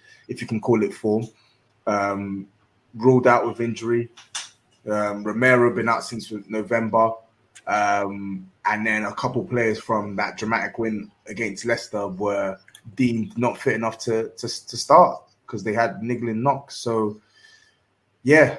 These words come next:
um, do, do any of those points sort of factor in into your opinion of how the game transpired, or are you in the same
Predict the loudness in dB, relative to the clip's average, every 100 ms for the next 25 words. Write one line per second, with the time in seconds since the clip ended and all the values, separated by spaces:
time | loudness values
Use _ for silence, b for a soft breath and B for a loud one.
0 | -8 0 2 4 2 0 -6 -10 _ _
1 | _ -18 2 6 6 4 -2 -10 _ _
2 | _ _ _ -6 4 8 8 6 6 6
3 | 4 2 4 4 0 -2 -2 -2 -8 _
4 | _ _ _ -4 0 0 0 0 2 2
5 | -2 -8 -14 _ _ _ _ _ _ 0
6 | 2 2 4 4 4 2 0 0 -4 -4
7 | -2 -2 -2 -2 0 -2 -6 -6 -8 -8
8 | 2 6 8 6 4 0 -2 -4 -4 -4
9 | -6 -6 -6 -4 -4 -8 -14